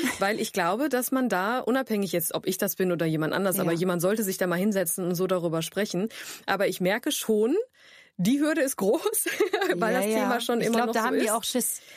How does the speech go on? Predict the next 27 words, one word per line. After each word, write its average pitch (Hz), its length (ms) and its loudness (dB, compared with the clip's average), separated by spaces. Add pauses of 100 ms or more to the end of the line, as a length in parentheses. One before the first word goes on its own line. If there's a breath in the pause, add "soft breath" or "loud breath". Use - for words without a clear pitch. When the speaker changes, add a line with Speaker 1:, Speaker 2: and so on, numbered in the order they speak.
Speaker 1:
Also 202 200 2
das 254 320 -2
wirklich 277 320 2
Speaker 2:
Ja. 240 60 0
Speaker 1:
dann 269 160 0
da 269 140 0
reinzubringen, 240 640 0
Speaker 2:
Mhm. 262 60 2
Speaker 1:
ich 285 100 -8
meine, 233 100 2
die 208 60 -2
kommen 208 180 -6
ja 220 60 0
manchmal, 185 240 -2
aber 202 180 0
da 233 160 0
ist, 269 200 -2
glaub 262 180 0
ich, 247 60 -2
dann 254 120 0
noch 247 80 2
mal, 233 180 0 (1000 loud breath)
das, 208 260 0 (140)
das 220 240 0
passiert 214 260 0
schon 139 120 -2
noch. - 220 -6